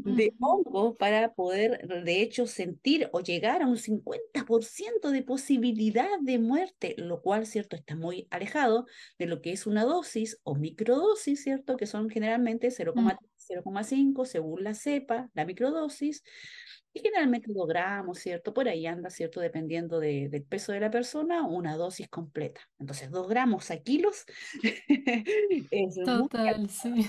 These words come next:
Speaker 2: <laughs>
Speaker 1: muy difícil que a alguien le suceda algo. Entonces, por eso la recomendación
Speaker 2: Ah.
Speaker 1: es que las personas, ojalá, hagan sus propios cultivos y no busquen, digamos, muchas veces en la naturaleza, porque muchas veces, eh, buscan, por ejemplo, en la manita muscaria,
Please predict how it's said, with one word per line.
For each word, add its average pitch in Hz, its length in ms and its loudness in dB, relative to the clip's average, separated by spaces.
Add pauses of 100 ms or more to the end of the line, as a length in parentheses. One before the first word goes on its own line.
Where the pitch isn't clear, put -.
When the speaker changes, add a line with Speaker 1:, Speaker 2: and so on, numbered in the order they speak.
Speaker 2:
<laughs> 269 260 4 (300)
Speaker 1:
muy 311 320 8
difícil 269 640 2
que 175 140 -10
a 170 60 -4 (120)
alguien 226 220 -2
le 208 100 0
suceda 196 460 -4
algo. 147 500 -8 (640)
Entonces, 202 220 2
por 180 140 4
eso 220 140 2
la 294 100 4
recomendación 240 440 4
Speaker 2:
Ah. - 180 -12 (280)
Speaker 1:
es - 140 -8
que 220 220 4
las 214 140 -4
personas, 220 360 0
ojalá, 220 460 -2 (300)
hagan 320 280 2
sus 226 240 0
propios 277 460 0
cultivos 202 760 -4
y 233 380 2
no 202 220 2
busquen, 214 420 -2
digamos, 196 380 -2
muchas 208 280 -6
veces 240 300 0
en 220 120 2
la 214 100 2
naturaleza, 214 840 0
porque 196 160 -4
muchas 233 300 0
veces, 254 300 0 (440)
eh, 202 340 2
buscan, 247 420 2
por 208 120 -2
ejemplo, 277 320 0
en 214 80 4
la 196 80 -2
manita 185 300 -2
muscaria, 214 760 -2